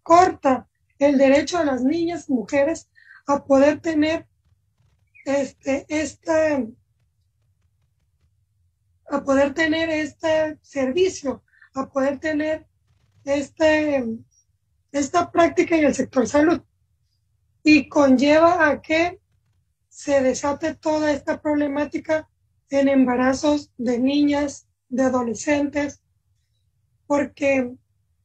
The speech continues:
no hay una relación entre la educación sexual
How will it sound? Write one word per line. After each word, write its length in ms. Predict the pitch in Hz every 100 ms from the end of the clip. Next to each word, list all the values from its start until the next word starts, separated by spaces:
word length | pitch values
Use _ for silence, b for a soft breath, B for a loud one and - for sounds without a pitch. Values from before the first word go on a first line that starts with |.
| _
no 200 | 269 254
hay 180 | 302 370
una 300 | 381 311 320
relación 800 | 320 285 254 - 285 285 294 302 _ _ _ _ _ _ -
entre 520 | 285 277 269 285 277
la 160 | 269 269
educación 520 | 262 262 254 262 285
sexual 600 | 320 - - 302 330